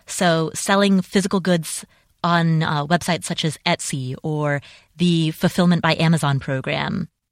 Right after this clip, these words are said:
And again, the more that you can niche down, serve a demand in a space that doesn't have too many other suppliers or too many other competitors, you know, the better your chances.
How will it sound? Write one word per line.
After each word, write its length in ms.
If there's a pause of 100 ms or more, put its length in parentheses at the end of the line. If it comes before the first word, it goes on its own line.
(720)
And 340
again, 340
the 60
more 240
that 120
you 100
can 240
niche 280
down, 460
serve 300
a 40
demand 580 (340)
in 100
a 60
space 340
that 120
doesn't 200
have 220
too 240
many 220
other 140
suppliers 560
or 40
too 180
many 160
other 160
competitors, 680 (600)
you 100
know, 60
the 80
better 160
your 140
chances. 600